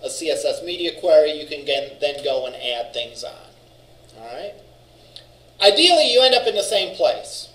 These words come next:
all right? Or, or you should end up in the same place, all right? Um, but again, it, it's sort of good because instead of thinking, like, throwing everything in and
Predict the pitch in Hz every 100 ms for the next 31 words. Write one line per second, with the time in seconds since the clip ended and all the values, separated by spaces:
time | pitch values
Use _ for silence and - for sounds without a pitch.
0 | _ _ - 131 151 156 156 160 160 165
1 | - - 269 233 214 208 - 175 - 175
2 | 156 - 156 - - - - _ - -
3 | _ - 123 135 139 - - - _ -
4 | 156 160 156 156 - - _ _ - -
5 | _ _ _ - - 196 170 - - -
6 | - 175 175 165 135 - 165 - 180 170
7 | 180 175 - 220 226 202 - 180 180 170
8 | 185 170 170 - 220 - - 233 226 226
9 | 208 175 175 170 175 165 165 196 185 180
10 | 202 190 190 170 170 170 156